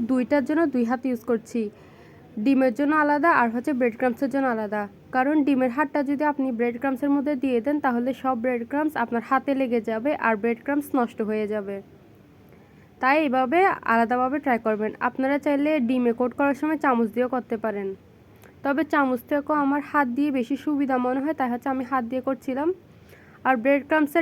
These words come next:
ডাবল কোট করার পরে আবারও সামান্য পরিমাণ শেপ দিয়ে নেবেন, কারণ যেহেতু এগুলো হচ্ছে নরম, একদম কাঁচা, তাই হচ্ছে এগুলো শেপটা নড়বড় হয়ে যেতে পারে। আপনাদের যদি একটা একটা করার সময় না থাকে, তাহলে আপনারা এরকমও করতে পারেন। ডিমের মধ্যে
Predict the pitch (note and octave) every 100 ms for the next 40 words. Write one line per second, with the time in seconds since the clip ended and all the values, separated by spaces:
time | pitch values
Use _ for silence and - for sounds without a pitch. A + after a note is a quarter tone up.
0 | C4 B3 C#4 C#4+ D#4 D#4 - C4 C4 A#3+
1 | C4 A#3 A3 A#3+ A#3+ C4+ D4 D4 C#4+ C4+
2 | C#4 C4 C#4 D4+ C#4+ C4 A#3+ G3+ B3+ A#3+
3 | G#3 G#3 - - - - - - C4 D4+
4 | D4 C#4 C4 B3+ D4+ C4+ C#4 C#4+ D#4 D4+
5 | C#4 A#3 A3+ A3 A3 G#3 C#4 C#4 B3+ A#3+
6 | A#3 A3+ A#3+ B3+ C#4+ C4+ C#4 - B3+ A#3+
7 | - D4 D#4+ D4 C4 A3+ G#3 G#3+ A3+ A3
8 | A3 A3 G#3+ G3 F#3 - - - - _
9 | - - - - - - - - - -
10 | - C4 C4+ C#4 C#4 D#4 D#4 C#4 C#4+ C#4
11 | D4 C#4+ C4+ C4+ - C#4 C#4+ C#4 A#3+ A#3+
12 | A#3+ B3 G#3+ A3+ A#3 C4+ C#4 C4+ B3+ C4+
13 | A#3 A#3 B3 A#3 A3+ A3+ A3+ G#3+ G3+ G3
14 | - - - G#3+ C4 B3+ B3+ C4 B3